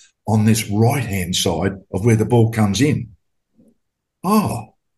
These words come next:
so why don't you run there? You got more chance of getting the ball. So, so that's what I call painting a picture. And everything, I mean,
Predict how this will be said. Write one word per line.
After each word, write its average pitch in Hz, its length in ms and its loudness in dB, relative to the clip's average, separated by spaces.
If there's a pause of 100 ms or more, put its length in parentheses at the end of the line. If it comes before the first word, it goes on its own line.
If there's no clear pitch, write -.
(360)
so 120 240 2
why 165 200 0
don't 127 240 -4
you 120 240 4
run 98 280 2
there? 80 400 0
You 104 180 2
got - 100 -4
more 123 180 6
chance 95 320 -2
of - 60 -8
getting 85 220 -4
the 80 60 -6
ball. 143 420 0 (460)
So, 131 320 0
so - 160 0
that's 160 320 0
what 117 160 4
I 113 180 4
call 90 240 -2
painting 104 380 2
a 92 40 -2
picture. 113 420 -2 (600)
And 113 240 2
everything, 151 640 -2 (520)
I 101 40 -2
mean, 110 380 0